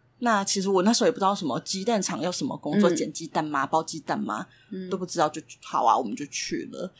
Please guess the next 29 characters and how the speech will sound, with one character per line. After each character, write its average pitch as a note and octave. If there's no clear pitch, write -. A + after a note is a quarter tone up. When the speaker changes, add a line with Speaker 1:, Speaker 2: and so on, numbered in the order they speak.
Speaker 2:
嗯。 F3+
Speaker 1:
结 F#3
果 F#3+
去 F#3
到 F#3
那 F3+
边 F3+
发 E3
现 E3
是 F3+
鸡 F#3
舍， -
而 G3+
且 F3+
是 E3+
一 B3
个 G3
鸡 F#3
舍 G#3
里 D3+
面 E3+
有 C3
一 F#3
万 G3+
只 G3+
鸡 F3+
的 F3
鸡 -
舍。 A3